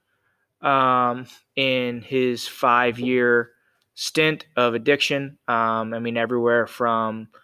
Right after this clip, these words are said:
um, you know, twenty-eight day inpatient to just,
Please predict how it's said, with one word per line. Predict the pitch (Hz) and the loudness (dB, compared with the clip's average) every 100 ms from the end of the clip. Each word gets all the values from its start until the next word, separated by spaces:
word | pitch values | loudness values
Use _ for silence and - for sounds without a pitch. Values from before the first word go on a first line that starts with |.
| _ _ _ _ | _ _ _ _
um, | 120 110 104 101 104 104 _ _ _ _ _ _ _ _ - | 0 2 0 -2 -6 -14 _ _ _ _ _ _ _ _ -10
you | 113 | -6
know, | 101 | -6
twenty-eight | - 131 123 120 | -2 -2 0 0
day | 120 110 120 | 0 0 0
inpatient | 151 143 143 131 - 135 127 - | -2 0 0 0 -2 -4 -6 -8
to | - 117 110 110 107 | -4 -4 -4 -6 -8
just, | - 120 107 - - | 0 0 0 -6 -14